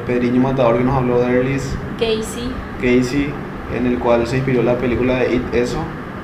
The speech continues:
Speaker 1: Y el último que hablamos fue de Pablo Escobar,
Speaker 2: Pablo
Speaker 1: el
Speaker 2: Emilio
Speaker 1: colombiano.
Speaker 2: Escobar Gaviria.
Speaker 1: Y hoy, eh, eh, te, te, como te, tipo, tenemos una nueva sección que se llama, eh, Teorías Conspiranoicas o
Speaker 2: Ujú.
Speaker 1: Teorías de Conspiración.
Speaker 2: Ujú.
Speaker 1: ¿Qué temas nos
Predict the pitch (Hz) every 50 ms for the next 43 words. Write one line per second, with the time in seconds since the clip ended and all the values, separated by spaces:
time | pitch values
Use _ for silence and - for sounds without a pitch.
0 | - - - - - - - - - - - - - - - - - - - 143
1 | 147 147 143 139 143 147 156 160 165 165 170 151 143 139 165 160 160 - 147 139
2 | 139 143 143 143 139 131 131 139 139 - 131 123 110 101 - - - - - -
3 | 190 190 190 - - 185 185 180 185 220 247 247 240 240 226 214 208 214 208 202
4 | 196 185 185 202 220 208 208 202 190 185 190 196 214 220 208 196 - - - -
5 | - - - - - - - - - - - - - 143 139 135 135 147 156 160
6 | 151 151 151 147 135 - 147 147 143 147 143 143 - 151 147 - - - - -
7 | 143 143 139 143 151 135 - - - - 131 139 147 143 139 135 135 143 151 143
8 | 143 147 147 139 135 135 143 139 131 135 135 135 135 143 147 135 127 123 123 127
9 | 135 143 135 - - - - - - 139 120 127 123 123 117 117 113 113 - -
10 | - - - 131 127 123 127 131 135 139 - 139 135 - - 131 135 135 143 143
11 | 135 131 120 120 123 123 143 139 - - - - - - - - - 95 - 127
12 | 123 - 135 127 123 120 123 127 123 - 135 135 143 143 147 143 - 139 131 135
13 | 139 - - - - - - - 233 196 - - 208 214 - - - - - -
14 | - - 156 147 147 - - 147 143 143 143 156 156 156 - 156 151 156